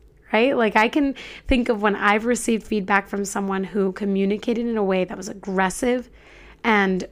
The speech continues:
rude. And I have given those individuals feedback directly saying, "Please don't communicate to me in that way.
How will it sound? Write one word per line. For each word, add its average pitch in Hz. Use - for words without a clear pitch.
rude. 190
And 233
I 233
have 247
given 262
those 202
individuals 196
feedback 196
directly 233
saying, 202
"Please 226
don't 302
communicate 196
to 208
me 190
in 190
that 185
way. 220